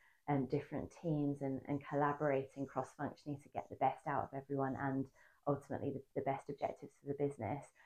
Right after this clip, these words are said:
And so I think there's a number of synergies in, in those roles, um,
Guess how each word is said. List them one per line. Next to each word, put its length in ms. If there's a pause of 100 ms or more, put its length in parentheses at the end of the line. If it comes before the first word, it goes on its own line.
(220)
And 160
so 120
I 40
think 220
there's 180
a 60
number 340
of 100 (120)
synergies 460
in, 200
in 220
those 260 (320)
roles, 560
um, 240